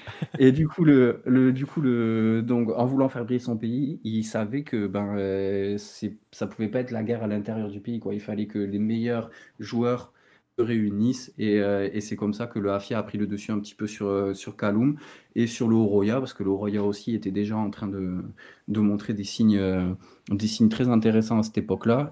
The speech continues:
Speaker 2: Et, euh, et finalement, donc, c'est le afia qui a tout pris. Et donc, euh, Kaloum, ben, c'est, c'est resté un petit peu le, le, par contre, le club du peuple, quoi. C'était le club de la presqu'île, très identifié, et cetera, comme le afia. Donc, il y avait le afia et il y avait Kaloum. Et donc, c'est un club qui a une énorme base de fans.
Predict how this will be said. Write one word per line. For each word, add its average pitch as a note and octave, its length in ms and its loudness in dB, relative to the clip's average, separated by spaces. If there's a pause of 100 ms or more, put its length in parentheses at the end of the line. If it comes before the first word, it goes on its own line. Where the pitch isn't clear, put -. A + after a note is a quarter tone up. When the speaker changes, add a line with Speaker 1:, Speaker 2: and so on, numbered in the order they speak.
Speaker 2:
Et, G#2 220 4
euh, G2+ 320 2
et G#2+ 80 0
finalement, A2 420 4
donc, G#2 160 2
c'est - 120 -4
le G#2 80 4
afia G#2+ 260 0
qui A#2 100 0
a A2+ 40 4
tout G2 120 -6
pris. - 300 -2 (480)
Et A#2+ 140 4
donc, B2+ 260 2
euh, A#2 80 4
Kaloum, C3+ 380 4
ben, A#2+ 120 2
c'est, - 200 -10 (100)
c'est - 200 -8
resté B2 280 -8
un D3+ 80 2
petit - 180 -8
peu C#3+ 140 0
le, G2+ 380 2
le, F#2+ 60 -8
par G#2+ 200 -8
contre, D3 180 0
le G#2 120 0
club A#2 240 -6
du A2 140 -6
peuple, G#2 280 -2
quoi. F#2+ 160 -4
C'était G2 300 -6
le G2+ 100 2
club A2+ 220 -2
de G#2 80 -2
la G#2 100 0
presqu'île, G#2+ 800 2
très - 220 -2
identifié, A2+ 800 0
et A2+ 80 0
cetera, A2+ 320 -2
comme A2 220 4
le G#2+ 60 4
afia. A2+ 280 -4
Donc, A2+ 160 0
il G#2 40 -6
y G2+ 40 -4
avait G2+ 140 0
le G#2+ 80 0
afia A#2 340 -2
et A2 40 0
il G#2+ 60 0
y G#2 40 0
avait G2+ 160 0
Kaloum. A2 400 0 (440)
Et A2 120 2
donc, A2+ 160 6
c'est A2 80 0
un G#2+ 80 6
club C#3 180 4
qui A2 120 2
a G2+ 40 8
une G#2+ 140 6
énorme C#3 360 4
base A2+ 220 -2
de A2 100 -2
fans. C3+ 340 2